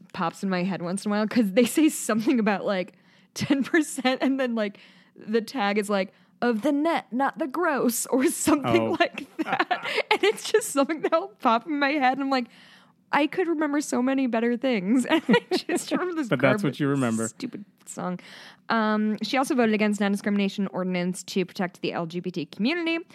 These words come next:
Speaker 1: because she doesn't think people should be, uh, she thinks people shouldn't be forced to treat everyone equally if it goes against her faith or moral values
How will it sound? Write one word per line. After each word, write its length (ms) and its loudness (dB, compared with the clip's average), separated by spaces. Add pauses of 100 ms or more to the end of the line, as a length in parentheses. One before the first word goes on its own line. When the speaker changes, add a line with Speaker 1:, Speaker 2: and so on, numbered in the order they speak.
(300)
Speaker 1:
because 320 0
she 1000 0
doesn't 360 0
think 420 -2 (100)
people 400 -2
should 280 -4
be, 280 -2
uh, 140 0
she 180 -2
thinks 180 -2
people 220 -2
shouldn't 260 0
be 80 2
forced 300 -2
to 60 -14
treat 240 -2
everyone 320 -2
equally 340 -4
if 80 -6
it 140 -10
goes 240 -2
against 340 -2
her 180 2
faith 380 -4
or 160 -2
moral 300 -4
values 440 -6